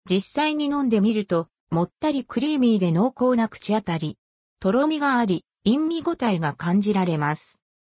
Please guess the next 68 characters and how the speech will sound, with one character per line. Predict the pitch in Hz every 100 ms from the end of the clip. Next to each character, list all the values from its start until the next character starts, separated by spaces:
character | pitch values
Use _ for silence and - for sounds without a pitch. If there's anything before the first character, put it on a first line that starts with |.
| _ _ _ -
味 | 180 185 262
は、 | 247 226 _ _
酸 | - 269 302
味 | 302 285
が |
抑 | 262 220 247 240
え |
ら | 240 226
れ、 | 151 - _ -
コ | 190
ク | - 277
の | 262
あ | 262
る、 | 208 - _ -
ま | 165 175
ろ | 294
や | 277
か | 240 196
な | 160
仕 | - 156
上 | 170
が | 165 156
り。 | 143 - _ _ _ -
ご | 180
く | - 320
ご | 320
く | - 294
飲 |
む | 285 247
と | 208
い | 190
う | 185
よ | 170
り、 | 160 - _ _
じ | 175
っ | 185 _
く | 302
り | 311 202
味 | 160 208
わ | 220
っ | 233
て | _ 202
飲 | 175 165
み | 240
た | 277
く | - 180
な | 180
る、 | 160 - _ -
ま | 214
さ | 302 320
に | 220
ス | - 214
イ |
ー | 285 311 294 -
ツ | -
感 | - 233 190
の | 170
楽 | 170 180
し | 214 269
め | 262
る | 196
美 |
味 | 165 214
し | - -
さ | 226
と | 233 240
な |
っ | 233